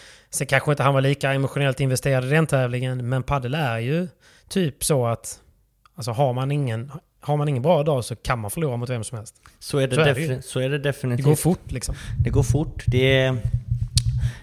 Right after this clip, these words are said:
Speaker 2: det är mycket som kan vända. Eh, och
Speaker 1: Så
Speaker 2: ja, vi får se helt enkelt. Det är en ny tävling.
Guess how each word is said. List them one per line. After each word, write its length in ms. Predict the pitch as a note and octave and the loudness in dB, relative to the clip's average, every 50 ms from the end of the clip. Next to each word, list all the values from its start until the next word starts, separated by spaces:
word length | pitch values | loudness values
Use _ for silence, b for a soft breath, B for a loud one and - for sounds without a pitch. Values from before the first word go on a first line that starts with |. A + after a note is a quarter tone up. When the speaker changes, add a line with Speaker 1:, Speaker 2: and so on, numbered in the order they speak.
| B | B
Speaker 2:
det 120 | B - C#3 | B 0 2
är 40 | |
mycket 320 | C3 C#3 D3 D3 - C3 A#2+ | 2 2 2 2 2 0 0
som 140 | - B2 A#2+ | 0 0 2
kan 180 | B2+ B2+ B2+ | 2 2 2
vända. 360 | C3+ C#3+ D3 D3 B2+ A#2+ A#2 A2+ B B B B B B B - - | 4 2 2 2 0 -4 -4 -6 B B B B B B B -10 -6
Eh, 580 | B2 A#2 A2+ A2+ A2 A2 A2 G#2+ G#2+ A2+ A#2 A2 - A2+ | -4 -2 -2 -2 -2 -2 -4 -4 -6 -6 -8 -8 -8 -10
och 140 | G#2+ A2 - | -8 -6 -2
Speaker 1:
Så 80 | - B2+ | -2 0
Speaker 2:
ja, 180 | C#3 C#3 B2+ - - - - - - - - - | 0 -2 -4 -6 -8 -12 -12 -14 -16 -20 -14 -10
vi 160 | C#3+ C#3 A#2+ | -6 -4 -4
får 140 | - - A2 | -2 -4 -6
se 240 | - - - D#3 C#3 | -4 -4 -4 -4 -2
helt 240 | A2+ G#2+ G#2+ - | -2 -4 -4 -6
enkelt. 360 | A2 A2 A2 - A2+ A2+ - - | -8 -10 -8 -8 -8 -8 -6 -6
Det 40 | |
är 40 | A#2+ | -4
en 40 | B2 | -4
ny 120 | A#2+ A2+ | -2 -4
tävling. 380 | A2 - B2+ B2+ B2 A2+ A2+ A#2+ | -2 -2 -2 -2 -2 -4 -6 -8